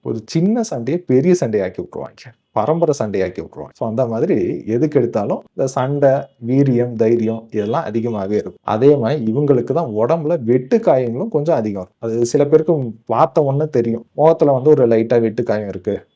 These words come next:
புருவத்துல இருக்கு, அஹ், கண்ணுக்கு கீழே, மூக்குக்கு கீழே லைட்டா வந்து கொஞ்சம் ஒரு காயம் இருக்கு, ஒரு தழும்பு இருக்கு அப்படின்னு சொல்லுவாங்க. சில பேருக்கு வந்து எப்ப பார்த்தாலும் ஏதாவது அடிபட்டுட்டே இருக்கும். வண்டியில போனேன், அடிபட்டுது, அங்க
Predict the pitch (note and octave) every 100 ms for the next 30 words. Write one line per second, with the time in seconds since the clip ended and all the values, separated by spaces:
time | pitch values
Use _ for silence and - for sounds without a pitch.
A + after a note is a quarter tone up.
0 | - C3+ B2+ A#2+ G#2 F#2+ - G2+ - -
1 | - A#2+ A#2 C3 C3+ C3+ B2+ A#2 G#2+ A#2+
2 | B2 A#2+ A#2 A2+ G#2+ G#2 G#2 G#2 B2 A2
3 | A2 A#2 G#2+ A2+ C3+ A#2+ A#2+ A#2 A2 A2+
4 | G#2+ A#2 A2 A2+ A2 G2+ G#2+ G#2+ B2 G#2+
5 | - A2 - - B2+ B2+ B2+ G#2 F#2 F#2+
6 | F#2 - D3 D#3 D3+ D#3 D3+ A2 A#2 B2+
7 | G2 C#3+ A#2 A#2 F#3 F3 D3 D#3 F3+ C#3
8 | C#3 A2+ A#2 A2 G2+ G#2+ G#2 - - G2+
9 | A#2+ A#2+ A#2+ G#2+ G#2 G#2 - _ _ -
10 | - _ - A2+ A#2 G2 G2 G2+ G#2 -
11 | _ - A2 A2+ G#2 G2+